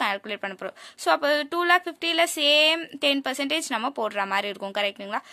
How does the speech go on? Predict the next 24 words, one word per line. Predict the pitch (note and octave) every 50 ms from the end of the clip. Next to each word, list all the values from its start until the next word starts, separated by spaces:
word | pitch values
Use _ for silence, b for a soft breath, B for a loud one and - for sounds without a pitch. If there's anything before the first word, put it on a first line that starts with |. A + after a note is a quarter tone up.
| B B
So, | - - - D4+ C4+
டூ | D#4+ E4
லேக் | E4 D#4+ D#4+ D#4+ D#4+
ஃபிஃப்டி | C#4 C4+ _ - D4 C#4
into | A#3+ A#3 C#4
டென் | C#4 C4 A#3+ G#3+ G#3+ A3+
பர்சன்டேஜ் | - G3+ G3 - A3 A3+ C4+ D4 B3+
நம்ம | C4 A#3 G#3+ G3
போட்டா, | - G3 F#3+ A3 -
so, | - - C#4+ C#4+ D#4 E4 E4+ - - - - C#4+ -
சேம் | C4+ C4 C#4+ C#4 C#4 D4+ D#4+ E4 -
ட்வென்டி | B3+ A#3+ A3+ A3+ B3+ -
ஃபைவ் | B3 A#3+
தௌசண்ட் | A#3+ G3+ G3 A3 G#3 G#3
தான் | A3+ A#3
வரும். | A3 G3 F#3+ A3+ F4+ B B B B B B
So, | - - D#4 D4
ட்வென்டி | C4+ C4+ C4 B3+ C4+
ஃபைவ் | C4+ C#4 A#3+
தௌசண்ட் | A3+ G#3+ G3 G3+ A#3+ C#4+ D#4+
நம்ம | C#4 B3+ C#4 C#4
போடுற | - G3 F#3+ F#3 F#3+ F#3
மாதிரி | F#3 F3+ F3+ F#3+
இருக்கும். | G3 F#3 - - -